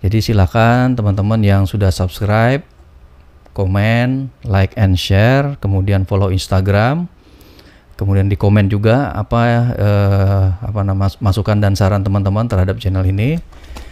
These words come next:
Nah, insya Allah nanti, eh, video berikutnya akan saya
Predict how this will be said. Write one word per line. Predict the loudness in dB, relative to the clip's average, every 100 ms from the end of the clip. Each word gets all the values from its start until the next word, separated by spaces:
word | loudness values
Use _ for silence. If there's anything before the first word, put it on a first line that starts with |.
| -20 -6 0
Nah, |
insya | 2 2 2
Allah | 4
nanti, | 4 2 2 2 2 0
eh, | 0 2 4 4 4 2
video | 2 4 4
berikutnya | 2 2 0 2 2 2 0 -2
akan | -2 0 2
saya | 2 4 4 4